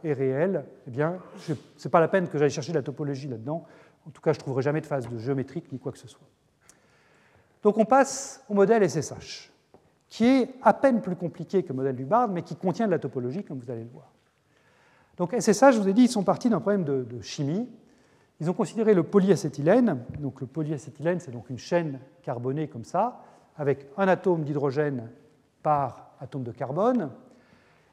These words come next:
Et quand vous l'écrivez, cette chaîne carbonée, eh bien, comme vous savez, le carbone est tétravalent, donc il doit avoir quatre liaisons. Et donc, je suis amené à mettre une liaison simple et une liaison double par atome de carbone.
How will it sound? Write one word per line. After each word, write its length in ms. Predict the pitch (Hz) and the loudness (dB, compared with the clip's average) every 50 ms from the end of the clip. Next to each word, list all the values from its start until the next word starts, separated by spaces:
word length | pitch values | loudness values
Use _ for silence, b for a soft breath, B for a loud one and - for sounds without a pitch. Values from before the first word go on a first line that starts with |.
| b b | b b
Et 600 | 208 202 208 208 208 196 175 180 - - - - - | 0 2 4 4 4 2 2 0 -4 -12 -18 -18 -10
quand 140 | - 160 151 | -8 -6 -6
vous 220 | 143 131 131 131 127 | -6 -6 -6 -6 -4
l'écrivez, 440 | 143 147 - - 147 151 208 247 | -6 -6 -6 -6 -4 -2 -2 -2
cette 180 | 247 247 - - | -2 -4 -10 -10
chaîne 160 | - 156 143 | -8 -10 -6
carbonée, 400 | - 143 127 120 135 156 202 247 | -6 -6 -6 -4 -4 -4 -2 -2
eh 40 | 247 | -2
bien, 200 | 160 156 151 127 | -2 -4 -4 -6
comme 200 | - - 147 139 | -4 -6 -6 -6
vous 100 | 123 113 | -6 -10
savez, 320 | - - 135 123 156 170 | -12 -12 -8 -4 -4 -2
le 120 | 156 135 120 | -2 -4 -4
carbone 400 | - 151 135 131 131 151 143 127 | -4 -4 -4 0 0 -2 -2 -2
est 80 | 110 | -8
tétravalent, 580 | - 123 - - 131 120 135 151 180 214 240 254 | -10 -12 -12 -10 -8 -6 -4 0 0 0 0 0
donc 260 | 214 156 127 - - | -2 -4 -6 -10 -12
il 60 | - | -12
doit 140 | 120 120 117 | -10 -8 -8
avoir 180 | 113 123 120 - | -6 -8 -8 -10
quatre 220 | - 131 - - | -12 -14 -12 -8
liaisons. 420 | 127 127 117 123 165 208 254 254 B B B B B B B B B B B - | -8 -6 -4 0 2 2 2 0 B B B B B B B B B B B -6
Et 180 | 151 151 156 | -4 -2 -2
donc, 380 | 143 151 165 160 139 - - 190 208 | 0 -2 -2 -2 -4 -8 -12 -18 -16
je 120 | 156 - 147 | -14 -14 -16
suis 200 | - - - 139 | -14 -12 -12 -10
amené 220 | 123 131 160 202 | -8 -6 -4 -4
à 60 | 208 | -4
mettre 320 | 156 151 156 151 - - - 220 | -2 -2 -4 -6 -6 -12 -12 -6
une 140 | 185 185 175 | -4 -2 0
liaison 260 | 170 170 143 147 147 | 0 0 0 -2 -6
simple 380 | - - - 180 214 233 220 - - - | -8 -6 -6 -4 -4 -4 -6 -8 -14 -8
et 100 | 180 170 | -4 -4
une 100 | 170 165 | -2 -2
liaison 240 | 160 156 143 135 135 | -2 -2 -2 -4 -4
double 320 | 131 156 196 214 208 - | -4 -4 -4 -4 -4 -6
par 220 | - - 185 175 160 | -8 -4 -4 -2 -2
atome 240 | 151 143 - 196 175 | -2 -2 -2 -6 -6
de 80 | - | -6
carbone. 340 | - - 143 120 113 120 147 | -6 -6 -8 -8 -8 -12 -16